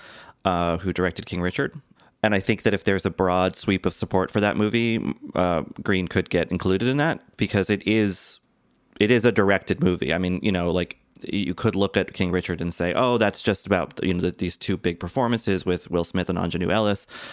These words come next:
Really, this one towering performance in Will Smith. But what Reynaldo Marcus Green does with the film is to make it something more than just your standard biopic with a big performance at the center. Um, he really, like,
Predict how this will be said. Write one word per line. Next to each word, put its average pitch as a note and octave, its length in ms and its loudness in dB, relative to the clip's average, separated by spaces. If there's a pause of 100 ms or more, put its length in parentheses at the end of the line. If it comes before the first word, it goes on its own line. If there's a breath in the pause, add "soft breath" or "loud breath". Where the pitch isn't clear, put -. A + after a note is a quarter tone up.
(180 loud breath)
Really, A#2 280 4
this F2 300 2
one F#2+ 360 2
towering G#2+ 420 2
performance F#2+ 460 0
in F2+ 100 0
Will F2 100 0
Smith. G#2 320 -2 (520 loud breath)
But G#2 380 0 (400)
what G#2+ 360 2 (400)
Reynaldo G2 380 4
Marcus F2+ 280 0
Green F2 220 -2
does F2+ 320 2
with E2+ 140 -2
the F#2 80 -6
film F2 560 -4 (440 soft breath)
is F2 320 -2
to - 160 -4
make F2+ 240 0
it F2 100 -2
something F2 300 -2
more F2 320 0
than E2+ 160 -2
just E2+ 300 -6
your E2+ 80 -4
standard E2+ 640 -4
biopic E2+ 480 -2
with - 140 -6
a - 40 -6
big - 160 -4
performance D2+ 380 -6
at - 80 -6
the - 80 -8
center. - 400 -6 (340 loud breath)
Um, E2 220 -2
he F#2 140 -4
really, F2+ 240 0
like, E2 280 -2